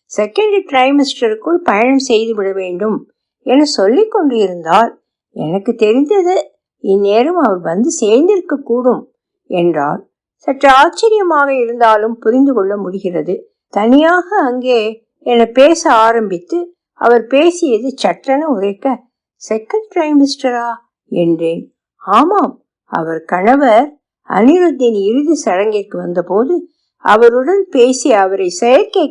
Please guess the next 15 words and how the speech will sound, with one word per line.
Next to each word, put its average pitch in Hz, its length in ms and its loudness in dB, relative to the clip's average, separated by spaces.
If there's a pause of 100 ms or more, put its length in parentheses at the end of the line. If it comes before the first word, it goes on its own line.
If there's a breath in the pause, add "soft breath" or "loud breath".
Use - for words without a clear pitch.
(120)
கருத்தரிப்பிற்கு 262 840 2
சம்மதிக்க 294 640 0
வைத்ததாக 190 800 -2
கேள்விப்பட்டேன்" 226 920 -2 (340)
என 262 300 2
முடித்தார். 180 720 -4 (440)
சட்டார் 320 480 4
என்று 294 220 -2
பிரேக் 240 320 2
போட்டு 247 320 0
வண்டியை 214 540 -2
நிறுத்தும் 185 480 -6
போது 294 420 -2 (220)
ஸ்டூட்பேக்கர் 302 1040 0
சாலைக்கு 180 640 -4